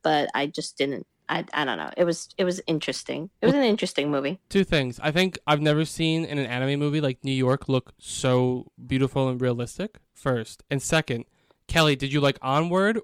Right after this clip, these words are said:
Speaker 2: or Soul better?
Speaker 1: Onward.
Speaker 2: Really? And I know you don't
Speaker 1: I
Speaker 2: really care
Speaker 1: didn't
Speaker 2: for Onward that much.
Speaker 1: I did not like Soul really at
Speaker 2: Wow.
Speaker 1: all.
Speaker 2: Oh, I love
Speaker 1: I
Speaker 2: Soul.
Speaker 1: didn't, I didn't like the otherworldly beings. I did not like their,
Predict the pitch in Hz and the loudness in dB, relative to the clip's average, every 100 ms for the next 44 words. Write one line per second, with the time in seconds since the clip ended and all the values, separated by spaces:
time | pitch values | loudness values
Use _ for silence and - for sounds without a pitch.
0 | - 139 135 - 143 135 117 110 - - | -2 -2 0 0 2 2 0 -6 -8 -16
1 | _ _ _ _ _ _ _ 156 156 147 | _ _ _ _ _ _ _ -2 0 -2
2 | 147 - _ _ _ - 156 294 247 131 | -4 -8 _ _ _ -2 4 6 6 2
3 | - - _ _ - 151 190 202 202 196 | -4 -12 _ _ 0 4 6 4 4 4
4 | 185 185 185 185 180 160 175 170 127 120 | 4 4 4 4 4 2 2 2 -2 -2
5 | 107 107 - - - _ _ _ _ 175 | -6 -10 -14 -20 -20 _ _ _ _ 0
6 | 175 180 170 175 165 180 - 175 185 - | 0 2 0 2 0 0 0 0 -2 -8
7 | - 165 151 156 151 147 147 156 147 120 | -4 0 2 2 2 2 2 2 2 0
8 | 117 135 135 143 - _ _ 135 147 127 | 0 0 0 -2 -6 _ _ -8 -4 -2
9 | 139 160 160 110 175 185 190 - 170 170 | 0 0 0 2 2 2 2 -2 0 2
10 | 175 180 185 180 185 170 151 160 156 156 | 2 2 2 0 0 0 0 0 0 2
11 | 151 147 160 160 147 143 143 147 143 147 | 0 0 -4 -2 0 0 0 0 -2 -2
12 | 147 143 147 139 143 - 147 139 139 - | -2 -2 0 -2 -2 -2 -2 0 -2 -6